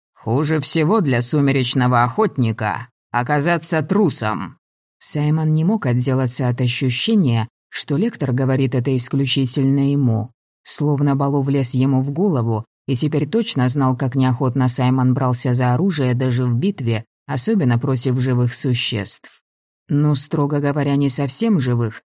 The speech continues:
напомнил он себе. Ему уже приходилось драться с демонами, но спать от этого хуже он не стал. Но демоны – чудовища, а вампиры – по-прежнему люди, хоть и без души. Они, в отличие от героев компьютерных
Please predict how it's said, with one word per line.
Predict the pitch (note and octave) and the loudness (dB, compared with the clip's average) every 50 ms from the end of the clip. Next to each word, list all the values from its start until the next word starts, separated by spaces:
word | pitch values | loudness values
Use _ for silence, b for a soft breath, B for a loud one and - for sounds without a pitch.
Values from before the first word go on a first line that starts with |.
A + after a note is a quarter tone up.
| _ _ - | _ _ -2
напомнил | D3 C#3 C3+ B2+ C#3+ C3 B2 B2+ B2+ B2+ B2 B2 | 0 0 0 0 0 2 2 4 4 4 4 2
он | B2 B2 B2 | 2 2 2
себе. | B2 - - C3+ B2+ B2 A#2+ A2+ G#2+ G2+ A2+ - _ _ _ _ _ _ | 2 0 0 0 0 0 0 -2 -2 -4 -8 -12 _ _ _ _ _ _
Ему | - C#3+ D#3+ E3 E3 D#3+ D#3+ | -2 0 0 2 2 0 0
уже | D3+ D#3 D#3 | 0 0 0
приходилось | D#3 E3 D3 B2+ E3 D3 D3 E3+ A3+ A3 D3+ A#2+ A2+ | 0 -2 -4 -2 -2 -2 0 0 0 0 0 0 0
драться | A#2+ B2 B2 B2 A#2+ - - C#3 B2+ | 0 0 0 -2 0 0 0 0 0
с | B2+ B2+ | 0 0
демонами, | B2+ C3 B2 A#2 A2 A2 A2 A2 A2 G#2 G2+ G#2+ G2 - _ _ _ _ - | 0 0 0 0 2 0 0 0 -2 -2 -4 -4 -8 -10 _ _ _ _ -2
но | B2 B2+ C3 | -2 0 0
спать | C3 - - - F#3 G#3 - | 0 -2 -2 -2 -2 -2 0
от | C#3 B2+ B2 | -2 0 0
этого | B2 B2 C3+ C3 B2 B2+ | -2 -2 -2 0 -2 -2
хуже | B2 B2 - C3+ B2+ B2+ B2+ | -4 -2 -2 -2 -2 0 0
он | A#2+ A#2+ A#2+ A#2+ | 2 2 4 4
не | B2 B2+ | 4 2
стал. | B2+ - - - _ A#2+ G#2 G2+ F#2+ E2+ - _ _ _ _ _ _ | 2 0 -2 -2 _ -4 -4 -4 -6 -10 -12 _ _ _ _ _ _
Но | - C#3 D3 D3+ D#3 | -2 0 2 2 2
демоны – | D#3 D3 D3 C#3+ D3 D3+ D3 D3 D3+ C#3+ | 0 0 0 0 2 2 2 2 0 0
чудовища, | C#3+ - D3+ D3+ D3+ G#3 G#3 D#3 B2 A#2 A2+ - - B2+ A2 G#2 G#2+ _ _ _ _ - | -2 -2 -2 0 0 0 0 0 0 -2 -2 -2 -2 -2 -4 -4 -6 _ _ _ _ -4
а | - C#3+ | -2 -2
вампиры – | C3 C#3 C3+ C3+ C3 B2+ F#3 G#3 G#3 D3 A#2 G#2 B2 - _ _ _ | 0 2 2 2 2 2 0 0 2 0 0 -2 -4 -8 _ _ _
по-прежнему | C3+ C#3 C3 D#3 D3 D3+ C#3+ - D#3 D3+ D3 D3 D3 | -6 -4 0 0 0 2 2 2 2 2 4 4 4
люди, | E3+ A3 A3+ F3+ - B2+ | 2 2 0 0 0 -2
хоть | A#2 - C3+ B2+ A#2+ - | -2 0 -2 -2 0 0
и | C3 B2 | 0 0
без | B2 C3 B2+ B2+ | 0 0 0 0
души. | B2+ C3+ C3 B2+ B2 - - A#2+ G#2+ G2+ G2+ - _ _ _ _ | 0 0 -2 -2 -2 -2 -4 -4 -4 -4 -6 -10 _ _ _ _
Они, | - C#3 C#3+ D3 F#3+ A3+ | -2 0 2 2 2 2
в | F#3+ | 2
отличие | C#3 A#2+ - B2 B2+ B2 B2 - C#3+ C3 | 0 0 0 0 0 0 0 0 0 0
от | C3+ | 0
героев | C#3+ C#3 C3 C3 C#3 B2+ B2 - | 0 0 0 0 0 0 -2 -2
компьютерных | - C3 C3+ C3 C3+ C#3 C3 A#2+ C3 A#2+ B2 B2 A#2+ A#2+ | -2 -2 -2 0 0 -2 -2 -2 0 0 2 0 0 -2